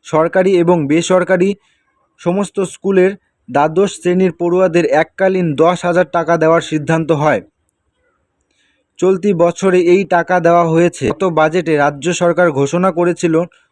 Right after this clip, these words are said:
চলতি বছর থেকে দ্বাদশ শ্রেণীর পাশাপাশি একাদশ শ্রেণীর ছাত্রছাত্রীদেরও ট্যাব বা স্মার্টফোন কিনতে দেওয়া হবে দশ হাজার টাকা। এর জন্য অতিরিক্ত নশো কোটি টাকা বরাদ্দ করেছিলেন অর্থ দপ্তর।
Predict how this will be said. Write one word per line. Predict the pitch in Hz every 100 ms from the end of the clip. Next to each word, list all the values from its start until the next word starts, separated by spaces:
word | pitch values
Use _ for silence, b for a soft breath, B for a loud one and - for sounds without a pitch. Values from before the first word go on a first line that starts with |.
| -
চলতি | 170 175 202
বছর | 170 170 190
থেকে | - 185 165 185 - _ 117
দ্বাদশ | 139 151 185
শ্রেণীর | - 180 190 175
পাশাপাশি | 170 165 190 175 170 170
একাদশ | 156 185 185 185
শ্রেণীর | 185 185
ছাত্রছাত্রীদেরও | 180 170 160 180 180 156 175 170 180
ট্যাব | 170 170 170 170
বা | 147 156 170 b b
স্মার্টফোন | - - 165 175 - 196
কিনতে | 165 175 175 180
দেওয়া | 156 165 165
হবে | 156 156 165
দশ | 143 147 160
হাজার | 160 160 -
টাকা। | 160 117 92 - _ _ _ _ _ _ _
এর | 156 180
জন্য | 156 185 185
অতিরিক্ত | 170 165 185 190 -
নশো | 165 147 160 - 202
কোটি | 185 175 185
টাকা | 175 170 170
বরাদ্দ | 156 156 165 160 165
করেছিলেন | 170 170 - 180 180
অর্থ | 156 156 -
দপ্তর। | 175 165 165 - 143